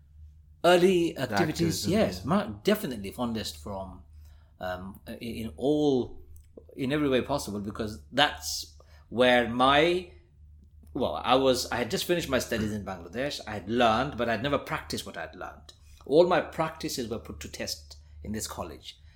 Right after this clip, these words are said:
Speaker 1: I had to not only practice my faith, but I had to teach people who did not know anything. I had to engage with people who were Muslims and non-Muslims. Within the first year, nineteen people became Muslim in my college.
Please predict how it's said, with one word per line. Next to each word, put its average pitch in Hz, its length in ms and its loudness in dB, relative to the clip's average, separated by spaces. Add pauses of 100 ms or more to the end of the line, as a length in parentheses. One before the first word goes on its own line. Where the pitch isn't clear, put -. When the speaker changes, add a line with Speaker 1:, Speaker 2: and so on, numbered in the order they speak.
(160)
Speaker 1:
I 92 60 -2
had - 180 -4
to 123 120 2
not 170 160 0
only 196 180 2
practice - 540 -6
my 82 120 -8
faith, - 320 -12
but 139 60 -6
I 175 100 -2
had - 160 -8
to 202 80 -4 (100)
teach - 460 -6
people 107 260 -4
who 104 120 -6
did 117 160 -6
not 123 160 -10
know 135 120 -4
anything. - 400 -2 (540)
I - 60 -6
had 123 100 -6
to 156 80 2
engage 165 340 4
with 151 200 -2
people 151 340 -6
who 104 140 -10
were 113 40 -8
Muslims 160 380 -2
and 120 100 -8
non-Muslims. 104 540 -12 (280)
Within 160 300 2
the 208 100 2
first 175 520 -2
year, 120 160 0
nineteen 131 640 -2
people 123 300 -6
became 101 340 -8
Muslim 104 300 -8
in 92 80 -14
my 95 100 -10
college. - 400 -10